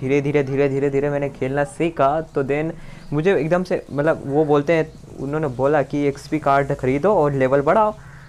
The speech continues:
मैंने देखा कि पावर यूपीएस में जाओ और वहाँ देखो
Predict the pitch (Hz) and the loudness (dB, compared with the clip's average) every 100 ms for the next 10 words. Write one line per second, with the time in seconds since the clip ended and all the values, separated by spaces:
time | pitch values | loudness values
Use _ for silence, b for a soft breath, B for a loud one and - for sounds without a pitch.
0 | B 107 117 117 127 - 180 180 - 123 | B -6 -4 -4 -4 -2 -2 -2 -6 -8
1 | - 98 - 127 135 131 131 135 135 135 | -8 -12 2 4 4 4 0 2 0 0
2 | 127 147 196 190 139 135 131 127 131 | -2 0 2 2 2 2 0 0 2